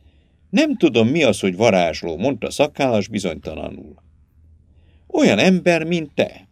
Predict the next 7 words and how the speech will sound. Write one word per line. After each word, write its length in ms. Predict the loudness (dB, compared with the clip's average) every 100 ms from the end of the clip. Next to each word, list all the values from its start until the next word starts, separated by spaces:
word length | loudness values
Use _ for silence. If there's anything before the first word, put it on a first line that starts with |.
| _ _ _ _
aki 240 | -4 -2
csodát 500 | -4 -2 0 -2 -6
csinál.” 500 | -14 -12 -12 -14 -18 -20 _ _ _ _ _ _ _ _ _ _ -20 -20 _ -20 -18
A 80 | -10
szakállas 580 | -2 -2 2 2 4 2
megcsóválta 720 | -2 -4 -4 -2 0 0 -4
fejét. 600 | -6 -8 -10 -16 _ _